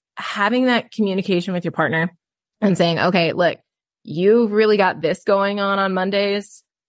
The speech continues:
I can take over some of this on Mondays. And then on Wednesdays, I need you to help with this." So it's kind of knowing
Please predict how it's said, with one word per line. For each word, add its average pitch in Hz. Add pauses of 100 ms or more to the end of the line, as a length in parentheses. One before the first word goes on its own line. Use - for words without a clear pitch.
(140)
I 156
can 233
take 214
over 196
some 190
of 180
this 190
on 190
Mondays. 185 (100)
And 165
then 165
on 147
Wednesdays, 196
I 165
need 175
you 170
to 185
help 175
with 123
this." -
So 151
it's - (380)
kind 247
of 240 (760)
knowing 240